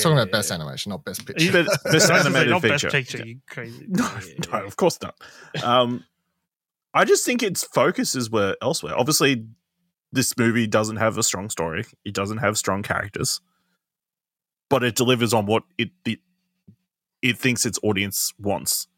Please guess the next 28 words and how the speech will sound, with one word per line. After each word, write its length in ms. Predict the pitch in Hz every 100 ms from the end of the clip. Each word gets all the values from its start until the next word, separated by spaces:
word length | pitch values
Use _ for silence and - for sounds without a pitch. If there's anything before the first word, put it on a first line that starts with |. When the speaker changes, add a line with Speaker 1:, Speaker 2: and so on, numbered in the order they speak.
| _ 139
Speaker 3:
And 200 | 127 131
clearly, 480 | 247 214 120 110 104 _ _ _ _ -
with 140 | 127
a 20 | 135
ninety 200 | 120 110
percent 340 | 110 107 92 _ _ _ _ _ _ _
po-, 300 | - 117 - -
uh, 240 | 104 101
rating 300 | 104 101 95
on 180 | 90 98 _ - - -
Rotten 140 | 87
Tomatoes, 380 | 110 123 101 98
I 40 |
mean, 340 | 80 85 71 120 _ _ _ _ _
they 160 | 120 113
delivered 280 | 120 107 98
on 100 | 98
that 180 | 101 - _ _ 101
aspect. 460 | - - - - - - - -
It's 140 | 131
just 300 | 175 - - - _ _ _ _ _ _ -
a 80 | 131
lot 140 | 131
of 120 | 135 -
critics 340 | 123 113 -
want 240 | 107 104 78
more 380 | 101 98 98 98
from 420 | 98 92 95